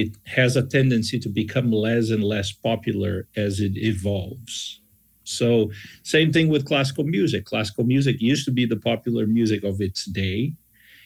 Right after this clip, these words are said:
And then now is the music of conservatories. Jazz used to be the popular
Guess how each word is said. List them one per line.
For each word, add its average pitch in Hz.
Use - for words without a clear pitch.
And 107
then 110
now 117
is 113
the 113
music 107
of 101
conservatories. 117
Jazz 127
used 135
to 127
be 107
the 101
popular 98